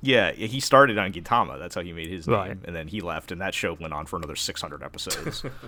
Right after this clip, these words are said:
Speaker 1: So, um,
Speaker 2: Or stuff like Junichi Saito on Sailor Moon, for example, you
Speaker 1: Right,
Speaker 2: know.
Speaker 1: there's, yeah, there's a lot of examples
Speaker 2: Yeah.
Speaker 1: out there. So it doesn't, he's not, like, necessarily locked in for the next ten years,
Speaker 2: But
Speaker 1: but
Speaker 2: also, I mean, it,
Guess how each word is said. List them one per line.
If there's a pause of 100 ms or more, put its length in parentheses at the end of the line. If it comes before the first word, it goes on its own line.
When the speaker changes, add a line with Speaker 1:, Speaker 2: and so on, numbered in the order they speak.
(440)
Speaker 1:
So, (100)
um,
Speaker 2:
Or
stuff
like
Junichi
Saito
on
Sailor
Moon,
for
example,
you
Speaker 1:
Right,
Speaker 2:
know.
Speaker 1:
there's,
yeah,
there's
a
lot
of (260)
examples
Speaker 2:
Yeah.
Speaker 1:
out
there.
So
it
doesn't,
he's
not,
like,
necessarily
locked
in
for
the
next
ten
years,
Speaker 2:
But
Speaker 1:
but
Speaker 2:
also,
I
mean,
it,